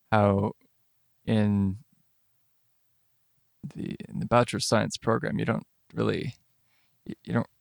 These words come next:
you're not required to take, like, to study logic or how to form an argument, uh, <laughs> h-, how to write, um, a scientific, uh, or, like, how to,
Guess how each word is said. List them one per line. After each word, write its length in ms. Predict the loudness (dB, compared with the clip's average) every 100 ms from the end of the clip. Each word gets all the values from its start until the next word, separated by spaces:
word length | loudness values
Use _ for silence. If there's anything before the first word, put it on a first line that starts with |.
| -6
you're 120 | 0
not 160 | 0 0
required 580 | 0 4 6 6 4 0
to 80 |
take, 640 | -4 2 2 2 -4 -20 -20 _ _ _ _ _
like, 220 | 0 0 -4 -6
to 120 | -6 -6
study 380 | 0 4 4
logic 520 | 4 4 2 -2 -10 -20 _ -20 -20 _ _
or 300 | -2 -2 -2 -10 _ _ _ _
how 140 | 2
to 80 | 4
form 300 | 4 2 2
an 60 | 4
argument, 580 | 4 2 -2 -4 -8 -14 _ _ _ _ -10
uh, 220 | -4 -4 -4 -8 -16
<laughs> 280 | _ _
h-, 60 | -14 _ 2
how 100 | 4
to 80 |
write, 640 | 4 4 4 2 -4 -8 -10 -20 _ _ -14 -8
um, 500 | -6 -6 -10 -14 -20 _ _ _ _ _ _ -14
a 40 |
scientific, 920 | 0 2 2 0 -4 -6 -6 -16 -20 -20 -16
uh, 260 | -16 -16 -20 -10
or, 120 | -8 -8 -12 -20 -14 -10
like, 160 | -10 -12 _ _ _ _ _ _ _ _ _ _
how 140 | 0 0
to, 880 | 0 2 4 4 2 2 0 -4